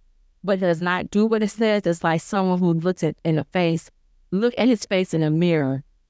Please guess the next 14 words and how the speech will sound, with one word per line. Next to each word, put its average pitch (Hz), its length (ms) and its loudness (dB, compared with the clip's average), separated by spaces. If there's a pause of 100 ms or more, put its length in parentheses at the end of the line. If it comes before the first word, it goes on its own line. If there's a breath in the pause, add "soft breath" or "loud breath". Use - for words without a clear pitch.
(380)
and 180 240 -2
after 190 420 -2
looking 208 320 0
at 185 100 2
himself, 180 440 0
goes 175 280 2
away 170 340 2
and 165 180 0
immediately 170 460 2
forgets 165 640 -2
what 160 180 0
he 165 140 2
looks 160 260 0
like. 120 280 -6